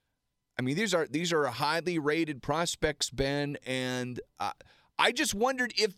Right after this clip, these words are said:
if they hadn't already signed, if, if we'd be in, in, watching kind of a tough spot here, because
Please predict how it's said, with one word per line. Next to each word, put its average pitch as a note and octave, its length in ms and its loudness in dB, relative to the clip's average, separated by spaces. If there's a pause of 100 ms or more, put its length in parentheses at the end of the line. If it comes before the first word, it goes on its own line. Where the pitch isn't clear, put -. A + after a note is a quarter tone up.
if F3+ 280 0
they G#3+ 240 4
hadn't G3 400 2
already E3+ 460 4
signed, F2 680 -4 (1600)
if, D3 200 2
if D3+ 240 0
we'd D#3 300 -2
be E3 220 2
in, D3+ 120 0
in, C#3 240 -2 (140)
watching C#3+ 400 0
kind D3 200 2
of C#3 100 -2
a C3 40 0
tough C#3+ 240 -2
spot C3+ 380 0
here, G#2+ 340 -6
because A#2+ 600 -2